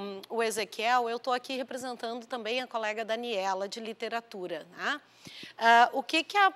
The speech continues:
a prova de literatura, o que que a Daniela trouxe pra nós sobre a prova de literatura? Bom, na aula sete,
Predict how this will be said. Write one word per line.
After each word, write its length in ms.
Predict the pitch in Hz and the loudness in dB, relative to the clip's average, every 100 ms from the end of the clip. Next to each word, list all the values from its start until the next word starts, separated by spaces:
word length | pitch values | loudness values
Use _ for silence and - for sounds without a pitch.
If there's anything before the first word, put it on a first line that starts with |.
| - | 6
a 160 | 294 | 6
prova 420 | 285 285 262 285 | 6 6 6 6
de 140 | 294 269 | 0 -4
literatura, 640 | 262 262 262 240 240 196 | -6 -4 -2 -2 -2 -2
o 40 | 240 | -2
que 100 | 254 | -2
que 100 | 311 | 2
a 80 | 294 | 2
Daniela 440 | 254 262 247 262 | 2 0 0 0
trouxe 400 | 254 226 240 277 | 0 -4 -2 -6
pra 180 | 226 226 | -2 -2
nós 340 | 208 190 233 | 0 -2 -2
sobre 240 | - 240 240 | -2 -4 -4
a 40 | |
prova 280 | 240 226 226 | 0 0 0
de 120 | 226 | -6
literatura? 640 | 233 226 233 247 - 151 - - - - - | -8 -6 -6 -6 -8 -12 -12 -20 -20 -20 -8
Bom, 260 | 202 202 165 - _ - - - | 2 2 2 -14 _ -20 -20 -6
na 340 | 240 294 359 | 4 6 8
aula 280 | 339 330 349 | 6 4 0
sete, 720 | - - 214 226 269 - 208 | 0 -2 0 0 -2 -4 -4